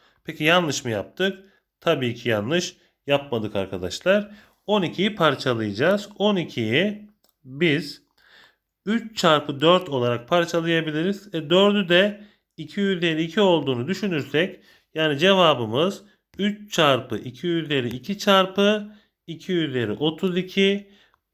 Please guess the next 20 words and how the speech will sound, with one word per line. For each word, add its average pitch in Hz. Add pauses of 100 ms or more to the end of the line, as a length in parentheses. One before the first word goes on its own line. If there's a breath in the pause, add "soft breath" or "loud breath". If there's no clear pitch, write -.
(120)
Bakın 175
gördünüz 165
mü? 190
Tabanlar 151
eşit 123
oldu. 175 (380 soft breath)
Yani 135
üç 185
çarpı 127
iki 147
üzeri 143
biliyorsunuz 135
üst -
sayılarda 143 (180 loud breath)
tabanlar 131
eşitse 123
çarpma 135
işleminde 117
üstler 147 (300 soft breath)
toplanır. 131